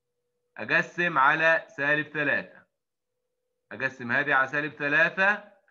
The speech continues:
وهذه على سالب تلاتة عشان أوخر هذه مع هذه. يعني قيمة الإكس ده، دي الدالة العكسية اللي عندي. آه، هنا بقى في مشكلة. إيش؟ إيه المشكلة هنا يا شباب؟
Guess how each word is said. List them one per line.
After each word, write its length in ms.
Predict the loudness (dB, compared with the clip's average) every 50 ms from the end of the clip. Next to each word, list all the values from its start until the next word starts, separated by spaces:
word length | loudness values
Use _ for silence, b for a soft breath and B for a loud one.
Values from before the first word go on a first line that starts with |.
| _ _ _ _ _
وهذه 400 | -4 0 0 2 2 2 2 2
على 200 | 0 0 -2 -4
سالب 340 | -4 -4 -4 -4 -4 -6 -6
تلاتة 680 | -8 -4 -2 0 0 0 -2 -4 -4 -6 -6 -6 -10 -14 _ _ _ -20
عشان 220 | -20 -16 -10 -6
أوخر 380 | -2 -2 -2 -2 -4 -8 -6 -4
هذه 260 | -2 -2 -2 -2 -4
مع 200 | -4 -4 -2 -2
هذه. 300 | -4 -4 -8 -10 -14 _ _ _ _ _ _ _ _ _ _ _ _ _ _ _ _ _
يعني 220 | -10 -8 -8 -8 -10
قيمة 280 | -8 -8 -6 -6 -6
الإكس 480 | -6 -6 -6 -6 -4 -6 -6 -6 -8 -10
ده، 380 | -4 -2 2 4 4 4 2
دي 140 | -2 -8 -10
الدالة 280 | -6 -4 -2 -2 0 2
العكسية 420 | 4 4 4 2 0 -4 -4 -2
اللي 160 | 0 0 2
عندي. 500 | 2 2 0 0 -4 -10 -12 -16 -20 -20 _ _ _ _ _ _ _ _ _ _ _
آه، 400 | -8 -4 -4 -2 -2 -4 -4 -4
هنا 240 | -4 -4 -2 -2 0
بقى 420 | 2 2 2 4 2 2 0 -4 -8 -16 _ _ _ _
في 140 | -6 -4 -4
مشكلة. 520 | -4 -4 -6 -8 -10 -10 -10 -10 -10 -14 -20 _ _ _ _ _ _
إيش؟ 460 | -6 -4 -2 -2 -2 -4 -6 -12 -18 -20 _ _ _ _ _ _ _ _ _ _ _ _ _ _ _ _ _ _ _ _ _ _ _ _ -6
إيه 80 | -4
المشكلة 460 | -2 -2 -4 -4 -4 -4 -2 0 0 0
هنا 120 | 0 0
يا 40 | -2
شباب؟ 540 | -2 -2 -2 0 0 0 0 -2 -4 -8